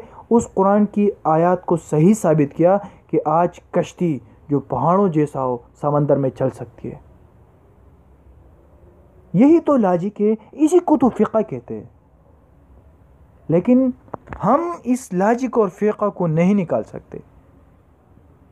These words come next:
ہماری وجہ کیا ہے؟ ہماری ناکامی کیا ہے؟ ہم سست بن گئے، اور جب تک ہم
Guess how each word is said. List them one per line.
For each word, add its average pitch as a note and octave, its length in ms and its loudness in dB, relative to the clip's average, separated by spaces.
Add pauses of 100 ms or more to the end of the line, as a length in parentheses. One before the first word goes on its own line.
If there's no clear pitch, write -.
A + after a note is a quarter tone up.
(200)
ہماری G3+ 400 2
وجہ G3 520 0
کیا D3+ 220 -2
ہے؟ C#3 160 -6
ہماری D#3 340 0
ناکامی F#3 540 2
کیا A#2+ 300 -4
ہے؟ C3 100 -10 (1080)
ہم D3 220 0 (120)
سست - 460 -4
بن B2+ 240 -6
گئے، A2+ 160 -14 (1900)
اور C#3+ 220 0
جب F#3+ 240 0 (180)
تک G3 260 -4
ہم F3 160 -2